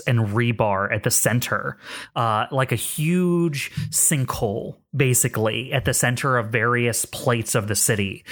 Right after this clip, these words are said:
that were held up abung-, um, uh, above, like, various underground infrastructure. Um, the weight of the shift even has collapsed many of the buildings on the affected ground. So not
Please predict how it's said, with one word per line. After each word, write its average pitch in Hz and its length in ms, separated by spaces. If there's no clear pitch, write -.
that 123 160
were 113 120
held 120 280
up 110 160
abung-, 110 460
um, 117 180
uh, 98 520
above, 110 400
like, 101 240
various 110 480
underground 104 560
infrastructure. 101 840
Um, 117 420
the 139 180
weight 151 640
of 131 160
the 117 80
shift - 420
even 104 400
has - 240
collapsed 123 720
many 120 340
of 131 120
the 131 80
buildings 113 560
on 110 160
the 104 120
affected 101 440
ground. 98 520
So - 180
not 151 300